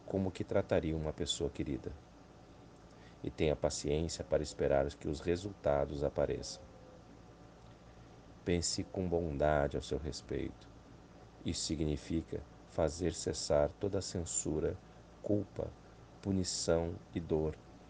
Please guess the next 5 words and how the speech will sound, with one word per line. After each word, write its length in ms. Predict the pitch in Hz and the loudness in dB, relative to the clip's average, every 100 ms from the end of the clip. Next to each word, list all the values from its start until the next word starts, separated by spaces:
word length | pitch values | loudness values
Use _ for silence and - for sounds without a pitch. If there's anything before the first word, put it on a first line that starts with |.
| - - | -20 -8
e 120 | - | -4
responder 680 | 98 92 - 90 80 80 80 - - - - | -2 -2 -4 -2 4 4 2 -2 -20 -18 -10
a 100 | - | -8
si 280 | - - 107 | -4 -2 0
mesmo 480 | 87 80 78 90 | 2 2 0 -4